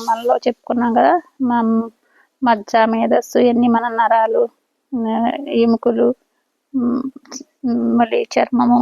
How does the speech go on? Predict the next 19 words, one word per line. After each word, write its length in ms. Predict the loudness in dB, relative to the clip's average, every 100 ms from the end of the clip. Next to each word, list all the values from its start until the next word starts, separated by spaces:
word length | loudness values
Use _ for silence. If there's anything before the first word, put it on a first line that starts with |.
| 2
ఎన్నిటికి 640 | 0 -2 -8 -6 -4 -2
కూడా 200 | 0 2
ఈ, 140 | 2 2 0 -4 -2
ఎన్ని 320 | 0 2 0 -2 -4
కిరణాలు 420 | -2 2 2 2
పడటం 320 | 0 0 0
వల్ల 200 | 2 2 2
ఎన్ని 260 | 0 0 0
శుద్ధి 320 | -2 -2 -2
అయ్యి 200 | 0 0
మనం 220 | 0 0 -2 _ _ _ _ _ -8 -6 -2
గత 180 | -2 0
జన్మల్లో 500 | 0 2 2 2 0
ఎన్ని 280 | 0 -4
కూడా 240 | -2 0 2
ఎన్ని 360 | 2 2 0 2
నాడుల్లో 500 | 2 2 -2 0 0
నటులు 340 | 0 -2 -2 -2
ఉంటాయి. 340 | 0 0